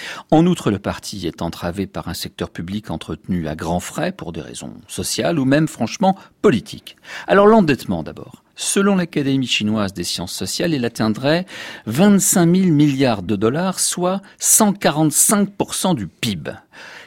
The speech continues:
Quarante pour cent des dettes nouvelles sont affectées au paiement des intérêts des dettes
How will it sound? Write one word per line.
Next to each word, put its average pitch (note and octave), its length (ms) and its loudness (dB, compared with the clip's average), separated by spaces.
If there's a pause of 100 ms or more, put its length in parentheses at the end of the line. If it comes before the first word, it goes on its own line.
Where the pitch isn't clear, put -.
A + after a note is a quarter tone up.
(120)
Quarante G#3+ 540 4
pour - 180 -2
cent D#3+ 240 2
des B2+ 160 0
dettes C3+ 300 0
nouvelles G2 440 -2
sont - 300 -4
affectées C3 480 -4
au C#3+ 100 0
paiement A2+ 420 -2
des G#2 260 -6
intérêts B2 440 -2
des E2+ 140 -4
dettes A2 340 -4